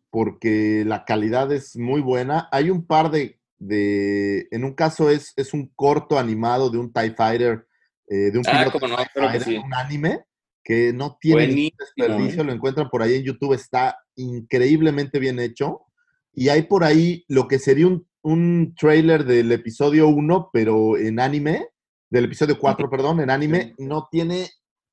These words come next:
Speaker 1: ningún desperdicio, güey.
Speaker 3: No,
Speaker 1: Son
Speaker 3: no, no, está muy
Speaker 2: Sí.
Speaker 3: bueno.
Speaker 1: son muy buenos, digo, sin ser estas versiones oficiales, ni mucho menos, pero l-, l-, el fandom de repente hace cosas
Speaker 2: Hace
Speaker 1: increíbles.
Speaker 2: cosas bien padres.
Speaker 3: Sí,
Speaker 1: Mi
Speaker 3: sí.
Speaker 1: respeto.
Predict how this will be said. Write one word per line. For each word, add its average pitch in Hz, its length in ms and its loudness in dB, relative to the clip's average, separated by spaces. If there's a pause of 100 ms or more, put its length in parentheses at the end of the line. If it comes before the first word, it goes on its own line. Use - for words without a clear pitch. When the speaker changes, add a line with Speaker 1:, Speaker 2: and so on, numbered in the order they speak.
(100)
Speaker 1:
ningún 185 800 0
desperdicio, 92 720 -4
güey. 151 140 -2
Speaker 3:
No, 156 80 4
Speaker 1:
Son 156 100 0
Speaker 3:
no, 156 60 -2
no, 160 80 0
está 160 220 -2
muy 165 120 -4
Speaker 2:
Sí. - 60 0
Speaker 3:
bueno. 123 320 -4 (300)
Speaker 1:
son 160 320 2
muy 160 180 6
buenos, 151 280 4
digo, 147 220 4
sin 127 200 -10
ser 156 260 2
estas 165 280 -2
versiones 131 520 -2
oficiales, 120 640 -2
ni 110 80 -4
mucho 104 200 -4
menos, 143 380 -4 (540)
pero 113 760 2
l-, 101 720 -4
l-, 104 100 -2
el 107 140 -4
fandom 139 420 -2
de 113 100 -2
repente 120 420 -8
hace 117 200 -10
cosas - 580 -16
Speaker 2:
Hace - 120 -16
Speaker 1:
increíbles. 120 320 -2 (140)
Speaker 2:
cosas 113 160 2
bien 110 240 -2
padres. 85 520 2 (140)
Speaker 3:
Sí, 135 420 -6
Speaker 1:
Mi 139 80 2
Speaker 3:
sí. 143 60 2
Speaker 1:
respeto. 135 380 -8